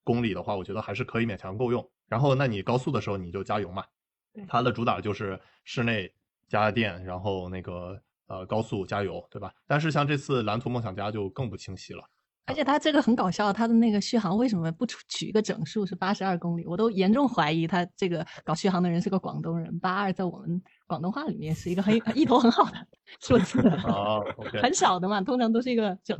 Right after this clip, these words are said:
Speaker 2: 数。
Speaker 1: 啊，玄学是吧？
Speaker 2: 对。还有一个就是说，它这个车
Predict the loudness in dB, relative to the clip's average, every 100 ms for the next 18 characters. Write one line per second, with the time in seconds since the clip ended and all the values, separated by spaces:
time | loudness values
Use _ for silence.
0 | -6 -4 -2 0 0 -2 -6 -6 -2 0
1 | 0 -2 -14 _ 2 4 4 6 6 4
2 | 2 -2 0 0 2 0 0 -2 -4